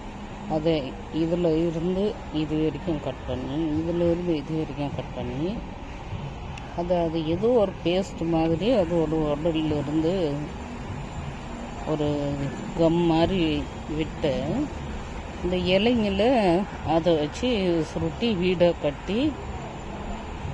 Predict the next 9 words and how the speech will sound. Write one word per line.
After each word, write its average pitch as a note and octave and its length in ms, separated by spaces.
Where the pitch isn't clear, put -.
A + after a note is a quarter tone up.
அதுக்குள்ள F#3 480
குடியிருக்கு. D#3 580
அவன் D#3+ 200
எங்கேயோ F#3 280
போயிட்டுருக்கு, E3+ 640
இப்போ - 180
இல்லை D#3+ 200
நினைக்கிறேன். C3 540
ஆமா, D3+ 180